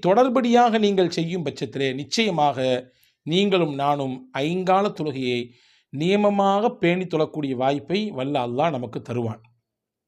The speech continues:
என்ன மூணு விஷயம் அது? மூன்று முக்கியமான துவாக்கள். இதை நாம் மனனம் செய்து, வழமையாக நாம் ஓதுகிற பொழுது,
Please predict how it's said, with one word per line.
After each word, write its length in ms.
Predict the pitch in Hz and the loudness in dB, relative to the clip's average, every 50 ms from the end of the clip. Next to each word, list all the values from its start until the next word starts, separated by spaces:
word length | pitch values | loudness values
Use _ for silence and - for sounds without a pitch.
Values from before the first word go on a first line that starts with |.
| _ _ _ _ - | _ _ _ _ -6
என்ன 280 | 143 165 226 262 277 | -4 -2 0 0 2
மூணு 220 | 247 208 208 208 202 | 2 4 2 2 2
விஷயம் 320 | 190 175 185 190 180 165 | 0 -2 -4 -4 -2 0
அது? 200 | 151 143 139 139 143 139 135 139 - _ _ _ _ _ _ _ _ _ - | 0 0 2 0 0 0 -2 -4 -10 _ _ _ _ _ _ _ _ _ -2
மூன்று 400 | 180 220 262 285 277 233 262 226 | 0 2 2 2 2 0 0 -2
முக்கியமான 680 | 185 175 170 - 202 220 208 196 190 190 196 226 240 | -2 -2 -4 -4 -2 0 0 2 2 2 2 2 0
துவாக்கள். 480 | 170 135 139 139 135 - - 123 110 - - _ _ _ _ | 0 2 2 2 2 2 -2 -8 -14 -14 -18 _ _ _ _
இதை 340 | - 170 196 226 247 240 233 | -4 0 2 2 2 2 2
நாம் 360 | 208 190 185 190 202 214 214 214 214 - - _ | 2 4 4 4 2 2 0 -2 -2 -6 -10 _
மனனம் 440 | - 135 143 160 185 190 208 208 190 | -4 -2 0 0 2 2 2 2 0
செய்து, 420 | 170 - 151 139 135 131 139 139 143 143 143 143 - _ _ _ _ _ _ _ _ _ | -2 -4 -4 -4 -4 -2 -2 -2 -2 -2 -4 -6 -12 _ _ _ _ _ _ _ _ _
வழமையாக 760 | 127 131 147 165 208 233 240 233 226 214 202 196 196 180 196 | 0 2 4 4 4 4 4 4 2 2 2 2 2 0 0
நாம் 260 | 190 180 170 156 151 131 139 | 2 2 0 0 -2 -2 2
ஓதுகிற 400 | 170 208 214 208 190 170 156 139 | 4 4 4 4 4 2 0 0
பொழுது, 320 | 123 127 120 113 117 123 | -2 -4 -4 -4 -2 -2